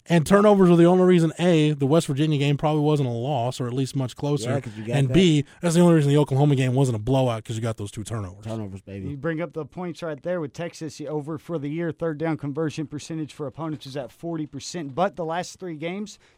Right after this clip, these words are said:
Speaker 3: down below thirty-five percent, and Texas's defense was competitive some and finally getting healthy at the end of the season. So at least it sort of aligns with that, that you got some bodies back and you started to improve from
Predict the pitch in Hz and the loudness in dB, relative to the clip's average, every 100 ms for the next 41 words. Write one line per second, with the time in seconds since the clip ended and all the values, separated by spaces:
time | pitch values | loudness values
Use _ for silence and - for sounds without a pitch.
0 | _ 156 180 156 160 160 180 - 180 165 | _ -6 -6 -4 -4 -4 -4 -6 -10 -8
1 | 185 180 139 120 - 139 160 131 120 - | -8 -10 -10 -16 -14 -10 -10 -10 -14 -16
2 | 131 131 120 151 180 135 135 147 127 - | -20 -20 -18 -16 -14 -16 -16 -16 -18 -20
3 | _ 139 - 180 127 117 104 - 120 117 | _ -14 -12 -12 -14 -16 -16 -16 -14 -14
4 | 113 - _ _ 170 185 170 147 143 143 | -14 -18 _ _ -6 -6 -8 -10 -12 -10
5 | 190 143 123 120 127 117 104 101 131 110 | -12 -12 -14 -12 -12 -12 -14 -14 -14 -14
6 | 127 120 131 135 156 139 139 - 165 139 | -12 -10 -10 -8 -10 -12 -16 -12 -12 -10
7 | 131 135 160 147 135 127 - 139 127 123 | -10 -10 -8 -8 -10 -14 -10 -10 -8 -10
8 | - _ _ - 165 156 151 175 143 - | -12 _ _ -6 -6 -4 -4 -4 -4 -8
9 | 143 151 135 131 - 165 143 120 143 120 | -8 -8 -10 -10 -10 -10 -10 -10 -12 -12
10 | - 208 165 131 151 127 | -10 -6 -6 -8 -8 -6